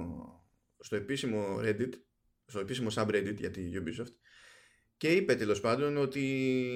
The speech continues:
ναι, καταλαβαίνουμε ότι, ε, υπάρχει θέμα και θα κρατήσουμε, ξέρω εγώ, δύο builds και τα λοιπά. Αυτό όμως δεν το επικοινώνησε,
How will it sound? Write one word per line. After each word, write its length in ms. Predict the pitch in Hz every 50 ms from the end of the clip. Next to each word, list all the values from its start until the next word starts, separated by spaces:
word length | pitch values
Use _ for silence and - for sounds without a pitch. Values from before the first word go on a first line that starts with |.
| 127 127
ναι, 120 | 139 151
καταλαβαίνουμε 1120 | 156 147 127 131 123 120 113 117 127 131 123 113 101 95 90 92 76 71 62 - 87 92 - - _ _ - _ _ _ _ _
ότι, 320 | - - - - - - 98 95 - - 90 85 78 78 - - 60 58 62 - - - -
ε, 260 | - - - 90 87 - - - - -
υπάρχει 320 | 92 117 117 110 110 104
θέμα 300 | 104 123 156 175 185 180
και 100 | 175 151
θα 340 | - 147 143 139 135 131 127
κρατήσουμε, 560 | 127 131 113 110 110 135 131 - 127 120 117
ξέρω 200 | 113 - 123 117
εγώ, 220 | 113 120 123 120
δύο 280 | 110 110 127 120 110 104 107
builds 100 | 139 147 147
και 80 | 147
τα 100 | - 123
λοιπά. 420 | 117 117 120 123 104 87 - - _ _ _ _ _ _ _ _ - - _ _ _ _ _ _ _ _ -
Αυτό 380 | 117 110 107 - - 226 233
όμως 460 | 190 156 143 147 165 - - - _ _ - - - - - _ _ _ _ _ _ _ _ _ _ - - - _ _ _ - - - - -
δεν 140 | - 160 185
το 80 | 226 214
επικοινώνησε, 1000 | 214 - - 202 190 185 175 160 147 139 139 135 123 117 113 107 101 101 98